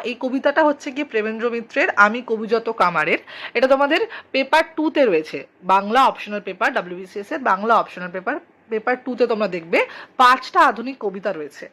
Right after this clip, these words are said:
পাঁচটা আধুনিক কবিতার মধ্যে শাশ্বতী যে কবিতাটা আছে সুধীন্দ্রনাথ দত্তের, সেটা আমরা আলোচনা করে দিয়েছি।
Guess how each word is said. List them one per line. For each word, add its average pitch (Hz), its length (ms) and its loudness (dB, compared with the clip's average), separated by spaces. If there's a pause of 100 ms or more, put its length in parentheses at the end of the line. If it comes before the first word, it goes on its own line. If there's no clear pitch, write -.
(160)
পাঁচটা 220 300 4
আধুনিক 262 240 0
কবিতার 269 300 -2
মধ্যে 277 200 -6
শাশ্বতী 277 520 2
যে 254 120 -4
কবিতাটা 185 420 2
আছে 160 240 2 (340)
সুধীন্দ্রনাথ 214 520 0
দত্তের, 175 320 0
সেটা 233 220 2
আমরা 190 160 4
আলোচনা 170 340 -2
করে 165 220 -8
দিয়েছি। 208 380 -2